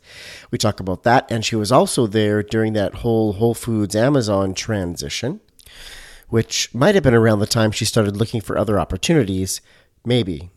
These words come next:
You'll have to listen to hear if that's true. We also talk about the injury that she had, a pretty serious injury, that caused her to sit down and find the clarity that she needed, to slow down and find clarity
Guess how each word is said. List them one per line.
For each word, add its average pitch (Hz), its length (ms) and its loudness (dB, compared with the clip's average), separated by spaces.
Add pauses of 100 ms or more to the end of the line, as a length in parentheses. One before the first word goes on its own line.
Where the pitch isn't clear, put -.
(160)
You'll 107 120 -2
have 107 140 0
to 101 100 -4
listen 92 240 -4
to 80 80 -12
hear 92 140 -4
if - 80 -12
that's 71 180 -6
true. - 260 -12 (840)
We 131 80 4
also 160 220 4
talk 156 240 0
about 135 200 2
the - 220 0
injury 151 400 2
that 98 220 -2
she 110 280 -2
had, 98 420 -2
a 85 100 -6
pretty 180 220 -4
serious 156 500 0
injury, 95 480 -4 (340)
that 113 240 2
caused 127 320 0
her 135 140 2
to 120 100 0
sit 170 240 -4
down 143 300 2
and 117 180 -4
find 131 440 0
the 107 200 -6
clarity 143 560 0
that 101 220 -4
she 117 180 -2
needed, 113 360 0
to 98 60 -4
slow 165 280 0
down 143 260 2
and 131 160 0
find 123 300 -2
clarity 117 720 0